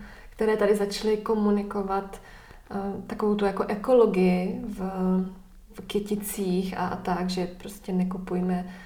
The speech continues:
ty kytky skoro mrtvolný v květinářství a, a, a spíš pojďme se podívat, co,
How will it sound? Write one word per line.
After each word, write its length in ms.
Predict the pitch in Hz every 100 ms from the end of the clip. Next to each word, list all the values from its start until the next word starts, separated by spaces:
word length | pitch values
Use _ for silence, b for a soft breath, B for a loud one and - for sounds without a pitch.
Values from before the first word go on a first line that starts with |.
| B B
ty 120 | 190
kytky 880 | 190 185 - - 196 185 180 180 185 -
skoro 340 | - - 185
mrtvolný 1120 | 190 190 220 208 196 196 190 190 190 196 196 185 B B -
v 280 | 196 190
květinářství 1200 | 190 214 208 208 208 190 202 - 196 190 185 185 -
a, 200 | 196 185
a, 360 | 190 190 190 B B B B -
a 260 | 190 185 190
spíš 360 | - 196 -
pojďme 340 | - 196 - 196
se 100 | 202
podívat, 400 | 190 196 190 185
co, 140 | 196